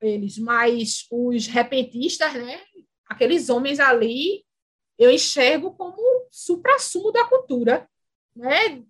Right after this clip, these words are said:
Eles sentadinhos, a gente tá aqui conversando, eles soltam uns versos ali, uma coisa maravilhosa. Tava lá vendendo não sei o quê pra poder ganhar dinheiro. Aquilo ali deixa a gente, assim, a gente fica parado pensando, "Meu Deus do céu."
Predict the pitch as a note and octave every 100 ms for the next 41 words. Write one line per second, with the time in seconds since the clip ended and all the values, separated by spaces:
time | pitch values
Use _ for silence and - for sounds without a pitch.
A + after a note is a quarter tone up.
0 | - C4 - F#4 - G4 D#4 E4 E4 -
1 | F#4+ C#4+ E4 E4 E4+ - C4+ D4+ G4 G#4
2 | - F4 G#4 F4 A3+ A#3+ C4 D#4+ D#4 D4+
3 | C4+ D#4 - C#4 D4+ C4+ C4 F#4 E4+ A#3
4 | A#3+ D#4 - _ _ _ _ _ - C#4+
5 | G4 G#4+ C#4+ D#4 F4 B3+ B3+ D4+ F4+ G#4
6 | D#4+ E4+ A#4 - E4+ F#4+ - A3+ A3+ G4
7 | _ _ _ _ _ _ _ - F4+ D#4+
8 | D4+ F4 D#4 G#4 G4+ G#3+ A3 - _ _
9 | _ _ _ _ _ _ - F#4+ - D4
10 | F#4 A4 C#4 C4 C#4+ - G4+ C#4 C4 D4
11 | - C#4+ D4 - E4+ - A4 E4+ B3+ E4
12 | D#4+ B3+ B3 - _ C#4 C4+ F4+ - G#3
13 | F#3+